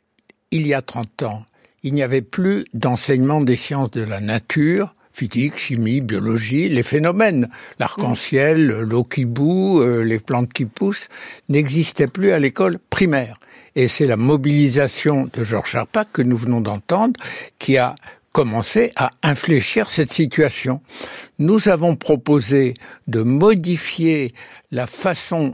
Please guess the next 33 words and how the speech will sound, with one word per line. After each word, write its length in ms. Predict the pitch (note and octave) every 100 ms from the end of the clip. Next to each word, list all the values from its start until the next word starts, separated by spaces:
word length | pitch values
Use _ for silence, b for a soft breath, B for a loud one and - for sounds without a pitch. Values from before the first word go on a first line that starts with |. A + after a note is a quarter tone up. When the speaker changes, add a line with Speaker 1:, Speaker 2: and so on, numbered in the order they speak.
| -
Speaker 1:
d'enseigner 1040 | A#2+ A#2+ E3 F#3 - D#3 D3 C#3+ C#3+ C3 - b b
la 160 | B2 A2+
science 520 | - D3 C3+ A#2 - -
pour 160 | B2
la 140 | A2+ A2
rendre 540 | A#2 C#3 B2 - G#2+
justement 680 | - B2+ - B2+ A2+ B2+ - -
enchanteresse, 1040 | B2+ A#2 - B2 G#2+ - A#3+ A#3 - - - B B B B _
et 320 | E3+ D#3 - -
ça 180 | E3+ -
a 20 |
été 240 | A#2 G#2+ A#2+
le 140 | A#2+
cœur 340 | - - E3+ A#2
de 120 | A2
la 120 | G2
main 180 | G2 F#2
à 40 |
la 140 | A2+ B2
pâte. 300 | - A#3 G#3 _ b b _
Trente 320 | - F3+ D#3+ F3+
ans 100 | D#3+
après, 560 | D#3 - D#3+ D3+ C3+ B B B B
les 200 | D3 C3+
chiffres 340 | - G#3+ F#3+
que 100 | -
vous 240 | D3 C3+ C3+
avez 220 | C3+ C3+
donnés, 440 | C3 C3 C#3 C#3
cinq, 420 | A#2+ - C3 C3+ -
six 240 | - D3
pour 300 | - D3+ -
cent, 300 | - D#3